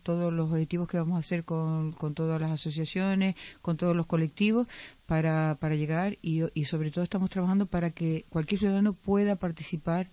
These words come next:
en el pleno del Cabildo Insular de La Palma. O sea, nosotros tenemos que ser partícipes de la vida activa del Cabildo y,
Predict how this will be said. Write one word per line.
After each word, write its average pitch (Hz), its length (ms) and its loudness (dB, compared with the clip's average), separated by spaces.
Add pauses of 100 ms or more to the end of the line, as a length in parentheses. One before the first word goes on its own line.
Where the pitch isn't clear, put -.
en 160 160 0
el 160 80 0
pleno 175 460 -2
del 165 180 -6
Cabildo 165 300 -4
Insular 165 340 -4
de 170 80 -2
La 170 80 -2
Palma. 151 340 -4 (300)
O - 20 -20
sea, 160 240 -2 (380)
nosotros 160 380 -4
tenemos 170 240 2
que 160 40 -2
ser 180 200 -2
partícipes 190 680 0
de 180 140 0
la 160 120 0
vida 165 280 0
activa 180 300 -2
del 196 140 0
Cabildo 220 560 0
y, 151 360 -2